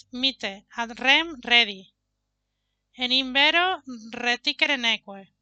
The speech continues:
Multis modes injurius Clitifo est, neque ferri potis est." Una glosa en la parte latina llama la atención sobre el valor pragmático de esta formulación.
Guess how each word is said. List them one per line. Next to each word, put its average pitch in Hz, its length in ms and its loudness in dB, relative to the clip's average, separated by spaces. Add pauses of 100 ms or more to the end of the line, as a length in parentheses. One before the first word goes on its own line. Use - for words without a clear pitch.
(500)
Multis 302 440 -4
modes 294 420 -2
injurius 269 840 -4
Clitifo 262 680 -4
est, - 540 -6 (220)
neque 247 420 0
ferri 302 360 2 (140)
potis 269 520 -2
est." 202 440 -10 (1800)
Una 320 220 -4
glosa 339 320 0
en 277 60 2
la 240 100 0
parte 277 260 0
latina 254 580 -4
llama 262 220 0
la 277 100 6
atención 254 460 -4
sobre 233 240 -6
el 214 80 -4
valor 220 380 -2
pragmático 233 680 -4
de 214 80 -4
esta 226 220 -6
formulación. 196 800 -10